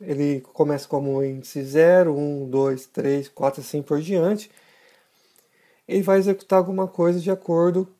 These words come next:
com a mudança do índice dos itens. Então eu posso verificar se L S T ponto selected index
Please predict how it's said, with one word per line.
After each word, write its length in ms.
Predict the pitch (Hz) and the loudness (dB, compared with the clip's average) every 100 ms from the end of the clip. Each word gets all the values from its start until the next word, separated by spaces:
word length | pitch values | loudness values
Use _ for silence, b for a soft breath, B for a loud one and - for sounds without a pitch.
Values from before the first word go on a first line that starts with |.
| _ - | _ -8
com 120 | 175 | -2
a 60 | 180 | 0
mudança 800 | 196 180 156 160 190 180 208 190 _ _ _ _ _ | 0 0 2 4 2 0 -6 -8 _ _ _ _ _
do 240 | 151 202 185 | -2 2 4
índice 400 | 175 175 - 185 | 2 0 -4 -4
dos 240 | 190 175 | -2 0
itens. 440 | 165 143 117 113 - | -2 -2 -8 -10 -20
Então 240 | - 160 | 0 2
eu 80 | 180 | 4
posso 340 | 190 180 175 | 6 4 4
verificar 800 | 165 170 175 175 170 156 123 113 _ _ _ | 0 0 0 -6 -4 -2 -2 -4 _ _ _
se 720 | _ - - 190 208 180 127 _ _ _ _ _ _ _ _ _ _ _ _ _ | _ -20 -12 -2 0 0 -2 _ _ _ _ _ _ _ _ _ _ _ _ _
L 220 | 139 151 | -4 0
S 280 | 160 156 - | -2 -4 -14
T 300 | - 185 180 _ _ _ | -8 -8 -8 _ _ _
ponto 300 | 139 131 123 | -8 -8 -12
selected 1120 | - - 170 165 160 156 - - 139 127 - 202 _ _ _ | -20 -4 0 2 2 0 -8 -4 -2 -2 -4 -20 _ _ _
index 800 | 185 196 196 143 131 123 - - | -4 -2 -2 -4 -8 -10 -18 -20